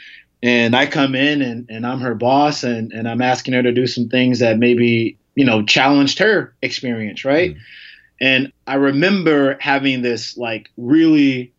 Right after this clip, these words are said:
Speaker 1: aggressive male reaction, which was like, "Okay, well, you know, if she doesn't wanna do what I ask her to do, or, uh, if I feel like," because feel is important, because I don't know if she has these thoughts,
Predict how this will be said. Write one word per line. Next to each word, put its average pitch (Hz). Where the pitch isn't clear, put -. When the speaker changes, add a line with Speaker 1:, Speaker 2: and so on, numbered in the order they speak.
Speaker 1:
aggressive 120
male 120
reaction, 113
which 113
was 107
like, 107
"Okay, 160
well, 151
you 143
know, 127
if 120
she -
doesn't 175
wanna 160
do 143
what 127
I 127
ask 151
her 147
to 143
do, 254
or, 147
uh, 131
if 139
I 139
feel 180
like," 127
because 139
feel 180
is 147
important, 143
because 123
I 185
don't 208
know 151
if 131
she 131
has 175
these 117
thoughts, -